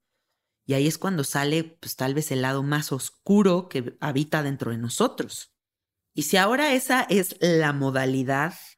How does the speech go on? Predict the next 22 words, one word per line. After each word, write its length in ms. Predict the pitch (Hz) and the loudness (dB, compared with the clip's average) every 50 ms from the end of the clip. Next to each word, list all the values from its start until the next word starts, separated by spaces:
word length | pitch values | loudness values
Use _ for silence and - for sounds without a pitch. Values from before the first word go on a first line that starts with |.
| _ _ _ _ _ _ _ _ _ _ _ _ - | _ _ _ _ _ _ _ _ _ _ _ _ -2
eh, 460 | 139 139 135 135 131 135 131 131 - - | 0 2 2 2 2 2 0 0 0 0
en 120 | 139 139 | 0 0
la 80 | 139 135 | 0 -2
que 80 | - 135 | -4 -6
estamos 320 | - - 156 165 175 175 | -4 -2 0 0 2 2
llevando 320 | 165 147 143 143 147 151 | 2 2 2 0 0 0
a 80 | 156 151 | -2 -2
cabo 260 | - 147 147 143 143 | 0 0 0 0 0
nuestras 400 | 143 139 127 - - 127 127 120 | -2 -2 -4 -4 -4 -6 -6 -2
vidas, 320 | 127 131 127 135 165 - - | -2 0 0 0 0 -2 -4
pues 200 | - 123 - - | -8 -8 -8 -6
está 320 | - - - - 160 185 - | -8 -8 -6 -6 -6 -6 -4
cabrón, 680 | - 220 190 151 139 143 143 139 156 233 381 294 147 | -2 -2 -2 -2 -2 -2 0 0 0 -2 -2 -2 -2
o 80 | 135 127 | -2 -2
sea, 200 | - - 135 - | -2 -4 -4 -4
porque 220 | - 143 131 - | -4 -4 -4 -2
entonces 420 | 143 139 - 165 170 160 208 190 - | -4 -2 -2 -2 -2 -2 -2 -4 -2
todos 300 | - 196 202 208 214 202 | -2 0 0 0 0 -2
nos 160 | 175 156 151 | -2 -2 -2
estamos 400 | 139 - - 147 156 165 180 170 | -4 -4 -2 -2 -2 -2 -2 -2
volviendo 420 | 160 135 131 135 147 147 151 156 | -2 -2 0 0 0 0 0 2
unos 340 | 160 160 160 160 165 160 - | 0 2 2 0 0 -2 -4